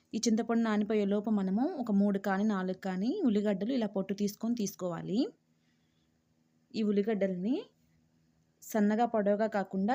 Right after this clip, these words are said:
చిన్న ముక్కలుగా కాకుండా ఇలా ఒక ఉల్లిగడ్డ నాలుగు ముక్కలుగా కట్ చేసుకోవాలి. కొంచెం పెద్ద ముక్కలుగా ఉంచుకుంటే చింతచారు చాలా బాగుంటాయండి చూడటానికి కూడా. నేను వీడియోలో చూపించిన విధంగా ఈ విధంగా కట్ చేసుకొని ఉల్లిపాయ ముక్కలు తీసుకొని పక్కన ఉంచుకోవాలి.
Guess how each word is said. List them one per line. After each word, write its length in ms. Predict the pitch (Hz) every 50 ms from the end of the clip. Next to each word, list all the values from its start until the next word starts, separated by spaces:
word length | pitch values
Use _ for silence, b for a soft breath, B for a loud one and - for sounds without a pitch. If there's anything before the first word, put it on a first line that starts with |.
| 302 -
చిన్న 180 | - 233 220 226 233 226
ముక్కలుగా 340 | 214 208 - 202 190 196 190 -
కాకుండా 400 | 190 180 175 185 185 185 190 226 269 359 311 220
ఇలా 180 | 190 190 214 262 392 480 b b b b b b b - 196
ఒక 100 | 190 220 208
ఉల్లిగడ్డ 380 | 208 208 233 214 226 208 180 233 262 254
నాలుగు 260 | 220 202 202 202 202 208 202
ముక్కలుగా 320 | 196 202 - 202 202 240 247 -
కట్ 140 | 220 202 -
చేసుకోవాలి. 540 | 202 190 - - - 185 175 170 165 170 185 214 -
కొంచెం 280 | 214 202 202 202 233 240 -
పెద్ద 160 | 214 185 170 214 220
ముక్కలుగా 320 | 214 208 - 214 202 202 202 196
ఉంచుకుంటే 460 | 190 190 - - 196 190 185 - 214 247 285 -
చింతచారు 460 | - 214 196 196 202 - 220 208 202 202 -
చాలా 200 | 202 185 185 190 180
బాగుంటాయండి 520 | 190 180 185 196 202 196 196 190 190 180 170 -
చూడటానికి 400 | 185 180 185 - 190 190 180 165 175
కూడా. 160 | 170 170 175 202 254 330 415 b b b b b b b b b b b b b b _ _ - - 208
నేను 160 | 208 208 208 202
వీడియోలో 320 | 214 208 214 226 233 233 214 -
చూపించిన 380 | 214 202 - 196 196 202 196 190 190
విధంగా 300 | 185 196 196 190 214 262 294 254
ఈ 20 | 220 190
విధంగా 280 | 196 196 202 202 214 214 -
కట్ 140 | 208 185 - -
చేసుకొని 360 | 202 196 - - - 226 247 359 453 330
ఉల్లిపాయ 280 | 233 208 202 202 208 208 202
ముక్కలు 240 | 196 190 - 214 214 -
తీసుకొని 340 | 196 190 - - 202 226 269 - -
పక్కన 220 | 220 - - 202 196
ఉంచుకోవాలి. 580 | 190 - - - 185 175 170 170 165 175 214